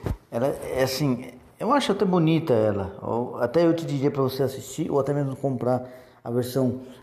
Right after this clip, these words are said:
de D V D de Star Wars, é, a clássica, que é aquela que eles chamam de, é, última definição, o remaster,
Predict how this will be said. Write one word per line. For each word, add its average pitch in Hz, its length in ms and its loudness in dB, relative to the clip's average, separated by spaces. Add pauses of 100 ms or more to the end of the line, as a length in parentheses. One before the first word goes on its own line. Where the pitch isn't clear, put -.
de 120 100 -8
D 127 120 2
V 127 160 2
D 123 260 4
de 107 140 -2
Star 123 200 4
Wars, 123 400 6 (1300)
é, 107 420 0 (320)
a - 120 0
clássica, 135 480 4
que 131 100 0
é 127 60 6
aquela 123 180 0
que 117 60 -4
eles - 100 -10
chamam 131 220 0
de, 117 280 0 (460)
é, 113 220 -4
última 139 320 2
definição, 123 560 0
o - 20 2
remaster, 117 640 2